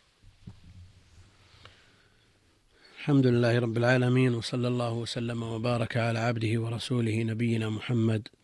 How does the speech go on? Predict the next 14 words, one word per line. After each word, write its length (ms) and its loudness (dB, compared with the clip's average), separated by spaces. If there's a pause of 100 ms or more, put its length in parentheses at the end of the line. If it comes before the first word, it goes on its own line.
(640)
وعلى 480 0
آله 220 0
وصحبه 560 -2
أجمعين. 480 0 (1900)
ثبت 280 6
في 140 2
الصحيحين 680 0 (120)
وغيرهما 680 0 (360)
من 60 -12
حديث 360 -2
عائشة 420 -4
رضي 180 -2
الله 320 -2
عنها 400 4